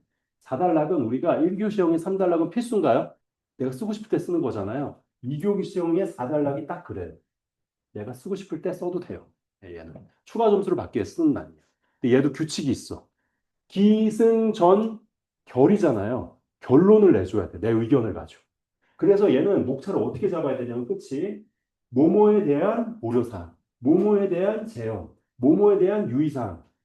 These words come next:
이게 뭐예요? 내 생각을 적어줘야 됩니다. "저는 생각이 없는데요." 일단은 제목은 이렇게 적어요. 이런, 일단 생각은 없어도. 네. 생각이 만들면 되지, 지금부터.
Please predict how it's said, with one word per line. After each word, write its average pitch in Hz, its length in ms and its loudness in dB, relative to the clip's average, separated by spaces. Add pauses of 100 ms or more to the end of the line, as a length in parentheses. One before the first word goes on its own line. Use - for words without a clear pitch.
이게 139 160 0
뭐예요? 117 520 0 (160)
내 107 140 -4
생각을 196 460 0
적어줘야 92 380 -6
됩니다. 82 280 -20 (920)
"저는 214 260 6
생각이 247 360 8
없는데요." 160 680 4 (1000)
일단은 277 500 6
제목은 226 420 2
이렇게 156 200 6
적어요. 113 320 -4 (300)
이런, 101 320 -10
일단 127 480 -4 (460)
생각은 208 300 4
없어도. 110 420 -6 (240)
네. 90 280 -14 (400)
생각이 277 340 4
만들면 226 420 6
되지, 156 220 6
지금부터. 127 580 -2